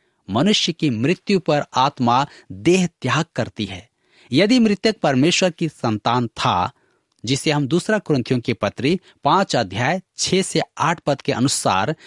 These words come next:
मृत्यु का अर्थ है देह से निकलकर प्रभु के पास जाना। यदि मृतक अविश्वासी है तो उसकी आत्मा देह से निकलकर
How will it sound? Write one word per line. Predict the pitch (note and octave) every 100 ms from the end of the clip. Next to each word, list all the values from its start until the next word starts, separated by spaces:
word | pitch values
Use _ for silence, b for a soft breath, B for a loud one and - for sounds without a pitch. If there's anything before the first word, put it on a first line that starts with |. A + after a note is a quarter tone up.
| B G2+
मृत्यु | C#3 G#3+ - A#3
का | A3 D3
अर्थ | - A2+ G#2 -
है | - B2 F#3+ b b F#2+
देह | G2 E3 G#3 F3+
से | - C3 B2+
निकलकर | A#2 C#3+ G#3 F#3+ - A#2 A2+ - B _
प्रभु | D3 D#3+ G#3
के | - D3
पास | - G#2 G#2+ -
जाना। | G#2 E3 F#3 G#2+ F#2+ _ b b b A#2
यदि | F3+ A3+ C#4+
मृतक | A#3+ D3 - A2+ C#3+ - _
अविश्वासी | D3+ D#3 D3+ - C#3+ E3 F#3 A3+
है | C#3 B2+
तो | - F3 - _
उसकी | G#3 - - G#3 -
आत्मा | C3 C#3+ - D3
देह | A#2+ E3+ G3
से | - E3
निकलकर | B2+ C#3 - F3 - A#2+ D#3